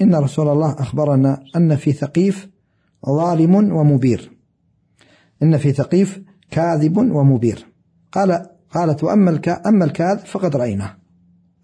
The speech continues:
الذي هو المختار بن، ابن أبي عبيد، "وأما المبير"، يعني الظالم، "فلا أظنه إلا أنت"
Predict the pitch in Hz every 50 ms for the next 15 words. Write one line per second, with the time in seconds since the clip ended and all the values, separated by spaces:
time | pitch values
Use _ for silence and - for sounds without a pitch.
0 | - 135 135 123 117 135 139 135 147 143 131 123 120 - - - 151 151 151 139
1 | 120 127 127 - - - 131 123 127 131 127 123 127 117 117 95 95 80 85 82
2 | 80 _ - _ _ _ _ _ _ _ _ _ _ _ _ - 151 208 254 294
3 | 320 285 247 196 175 175 175 156 180 208 214 165 151 135 139 147 135 131 147 165
4 | 202 220 247 262 - - 190 202 220 214 202 180 190 175 175 208 214 196 185 185
5 | 185 202 220 - - - 180 151 - - - - -